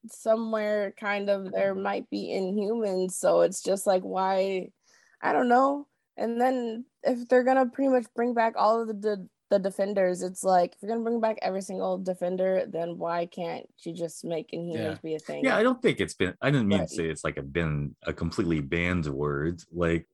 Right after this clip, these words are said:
Speaker 3: what, can you clarify your argument, Keith? Do you, do you think, <laughs> you, do you think there should be, there should be some mention of, of Inhumans?
Speaker 2: Well, no, I'm, I think, I think what they, they want to avoid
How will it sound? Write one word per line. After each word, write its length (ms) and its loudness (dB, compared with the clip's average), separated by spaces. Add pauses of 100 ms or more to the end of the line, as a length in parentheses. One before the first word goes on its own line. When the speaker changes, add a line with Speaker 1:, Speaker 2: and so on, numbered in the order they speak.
(160)
Speaker 3:
what, 340 0
can 200 -2
you 60 2
clarify 400 2
your 140 6
argument, 440 0 (520)
Keith? 380 0
Do 80 2
you, 140 4
do 80 -4
you 60 -2
think, 260 0
<laughs> 460 -4
you, 140 6
do 80 4
you 60 4
think 120 4
there 180 4
should 180 2
be, 100 4
there 160 4
should 180 2
be 100 0
some 420 2
mention 340 -4
of, 180 -4 (520)
of 140 2
Inhumans? 640 0 (160)
Speaker 2:
Well, 180 8
no, 260 10
I'm, 240 8
I 140 8
think, 280 4
I 100 8
think 240 6
what 200 6
they, 360 8 (100)
they 240 8
want 280 8
to 120 8
avoid 640 4